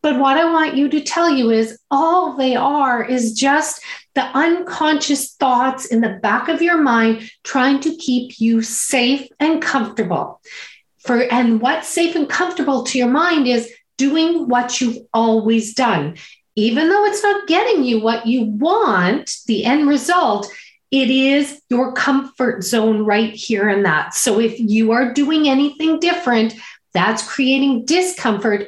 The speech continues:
and your brain doesn't like that. So you need to start getting so aware of those excuses, the justifications, all of those thoughts running in the back of your mind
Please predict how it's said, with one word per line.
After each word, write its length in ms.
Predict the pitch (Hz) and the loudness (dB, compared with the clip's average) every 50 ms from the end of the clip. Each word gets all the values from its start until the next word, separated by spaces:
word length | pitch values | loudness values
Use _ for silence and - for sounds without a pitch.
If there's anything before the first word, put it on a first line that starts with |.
| - - | -2 0
and 180 | 226 226 226 | 2 2 2
your 160 | 240 240 226 220 | 2 0 -2 -2
brain 500 | 214 190 196 214 220 220 233 240 240 226 | 0 0 2 2 2 2 2 2 0 0
doesn't 460 | 220 202 196 196 208 190 180 - - | 0 0 -2 -2 -4 -6 -4 -4 -2
like 320 | 185 185 180 170 165 - | 0 0 0 0 -2 -4
that. 220 | - 160 175 - - - - - - - - | -4 -4 -4 -6 -8 -12 -14 -14 -14 -12 -6
So 140 | - 254 226 | -2 0 0
you 360 | 202 196 202 202 214 226 226 | 0 0 0 0 2 2 2
need 240 | 247 277 311 330 - | 2 2 0 0 0
to 100 | 359 359 | -2 -2
start 600 | 349 - - - 208 180 180 180 180 180 - - - | -2 -2 -2 0 0 2 2 2 0 0 -4 -6 -4
getting 360 | - 180 180 180 175 170 170 | -2 0 2 2 2 0 0
so 560 | - - - - - - - 202 196 226 247 | -2 -2 -2 -2 0 0 0 2 2 2 2
aware 640 | 294 302 311 254 214 196 185 175 165 165 170 - - - | 0 0 0 0 2 2 2 2 2 0 -2 -2 -4 -4
of 220 | 175 170 - - - - | -4 -4 -4 -8 -6 -2
those 400 | 165 175 175 170 165 - - - - - - - | 0 0 0 0 -2 -2 -6 -12 -16 -18 -10 -6
excuses, 880 | - 196 180 - - - - 311 311 302 285 - - 202 180 165 170 - | -6 -4 -2 -2 -4 -2 0 2 2 2 2 0 -2 -2 -2 -2 -2 -2
the 220 | 185 180 180 180 | -2 0 0 0
justifications, 1400 | 180 - 285 269 269 - - 285 226 - 262 247 - - 226 254 233 220 - - 185 170 165 165 165 - - _ _ _ _ - | 0 0 0 0 0 -2 -2 -4 -2 -2 -4 -4 -4 -2 0 0 2 0 0 0 0 0 0 0 0 -4 -10 _ _ _ _ -2
all 520 | 277 320 330 330 330 330 320 294 277 269 | 0 2 2 4 4 4 4 2 2 2
of 140 | 247 226 214 | 2 2 2
those 320 | 220 202 196 196 - - | 0 0 0 -2 -4 -4
thoughts 460 | - 190 190 226 269 254 - - - - - - - _ - | -2 0 0 0 0 -2 -6 -12 -14 -16 -18 -20 -20 _ -4
running 640 | 190 175 170 180 175 185 214 240 302 330 339 339 320 | -2 0 0 2 2 2 2 2 2 2 2 2 2
in 160 | 277 196 185 | 0 0 0
the 180 | 175 - - - - | -2 -4 -6 -6 -4
back 260 | 233 254 285 277 277 | -2 -2 -2 -2 -4
of 120 | 285 240 | -4 -2
your 140 | 254 254 233 | 0 2 2
mind 560 | 220 226 240 233 247 262 285 339 370 370 359 | 2 2 2 2 2 2 2 2 0 0 -2